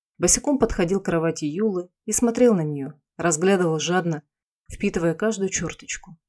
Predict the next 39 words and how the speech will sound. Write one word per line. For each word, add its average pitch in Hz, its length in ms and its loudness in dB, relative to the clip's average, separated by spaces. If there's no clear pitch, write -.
Ему 226 260 4
было 220 200 8
слишком 220 360 0
тяжело 214 380 0
смотреть 170 420 -4
на 160 80 -4
нее 151 240 -6
днем 180 320 -2
и 175 60 -2
слишком 254 360 0
страшно 220 640 0
увидеть 165 520 -6
в 160 60 -12
ее 160 240 -2
ответном 160 420 -2
взгляде 170 540 -2
нечто 214 340 0
такое, 208 600 2
от - 120 -10
чего 180 320 2
ему 170 160 0
стало 190 360 -2
бы 156 120 -6
больно. 147 460 -4
А 170 100 2
вот 220 120 0
ночью 285 300 0
он 170 80 -2
мог 180 160 -4
беспрепятственно 156 800 -6
рассматривать 165 680 -8
ее. 165 200 -10
Только 226 220 -2
смотреть. 226 560 -6
Ему 170 220 0
большего 170 340 -2
и 165 80 -2
не 160 160 -4
надо. 170 320 -8